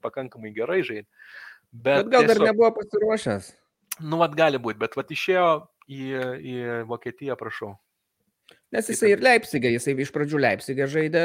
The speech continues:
Speaker 2: tai irgi nebuvo labai kažkoks ten stebuklas, ten po dešim gal įvarčių muš-, mušė per sezoną. Ir jis po to čempionate Europos gerai sužaidė ir, ir
Speaker 1: Nu,
Speaker 2: Bayerį,
Speaker 1: taip.
Speaker 2: vat, atsiskleidė jau.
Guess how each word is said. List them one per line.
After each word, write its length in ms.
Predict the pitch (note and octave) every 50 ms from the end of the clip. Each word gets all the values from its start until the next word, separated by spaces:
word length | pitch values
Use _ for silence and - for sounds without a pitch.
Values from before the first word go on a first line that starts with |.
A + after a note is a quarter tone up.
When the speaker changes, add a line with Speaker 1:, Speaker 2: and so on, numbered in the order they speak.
| E3+ F3 -
Speaker 2:
tai 140 | C#3+ C#3 C3
irgi 300 | - - - A4 A4 -
nebuvo 320 | B2 A2+ A2+ A#2 C3+ C#3 C3+
labai 280 | A#2+ A2+ G#2+ A#2 A#2+ -
kažkoks 320 | - A2 - A#2+ - - -
ten 120 | A2 A2+
stebuklas, 440 | - A2+ G#2+ B2+ E3 - G3+ E3+ - -
ten 160 | B2 A#2 A#2 -
po 100 | A#2 A2+
dešim 320 | B2 C#3+ D3+ - F3 E3+ E3
gal 120 | F3 F3+ F#3
įvarčių 400 | F#3 E3 D#3 A#2+ - - G2+ G2
muš-, 220 | G#2 A2 A2 -
mušė 260 | A2 A2 G#2+ - A2 -
per 140 | G2+ G#2 -
sezoną. 400 | - G2 G2 G#2 G2 A#2+ D3 D3+ - _ _ _ _ _ _ _ _ _ _ _ _ _ _ -
Ir 180 | - A#2 A#2
jis 220 | C3+ C3+ - - - _ _
po 100 | C3+ C3+
to 140 | - D#3 D3 B2 -
čempionate 560 | - A2+ A2 G#2 B2 A2+ G#2+ G#2 G#2 - B2
Europos 460 | A#2+ C3 C#3+ D#3+ E3 E3 F#3+ F3 D#3+ F3
gerai 220 | F#3+ F#3+ F#3 F#3 F#3
sužaidė 540 | - - G3 F3+ F#3 F#3+ F#3+ F3+ F#3+ F#3+ F#3
ir, 340 | F#3+ F#3+ F#3 F#3 F#3 F3 F3 F3+ F#3 F3+ F3 - - _ _ _ _ _ _ _ _ _ _ _ _ _ D3
ir 140 | D3+ D3
Speaker 1:
Nu, 60 | D3+ E3+
Speaker 2:
Bayerį, 360 | G3 G3+ D#3 A#2+ A2 G2 G#2+ G2
Speaker 1:
taip. 180 | F#2+ G#2 - A2
Speaker 2:
vat, 200 | G#2+ G2+ - G#2
atsiskleidė 600 | A#2 - C3+ A#2+ - - A#2 G#2 G2 F2 E2+ F2 F2
jau. 160 | E2+ E2+ E2